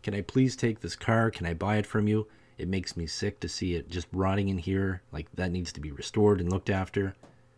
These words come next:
And he would rather keep something and let it fall apart and let it just become destroyed and worthless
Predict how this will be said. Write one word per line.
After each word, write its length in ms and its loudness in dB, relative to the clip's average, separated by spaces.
And 120 -2
he 120 2
would 240 0
rather 420 0
keep 360 0
something 600 -4
and 160 0
let 140 0
it 120 -2
fall 300 0
apart 460 0
and 380 -2
let 180 0
it 40 0
just 220 -6
become 280 0
destroyed 640 2
and 200 0
worthless 580 0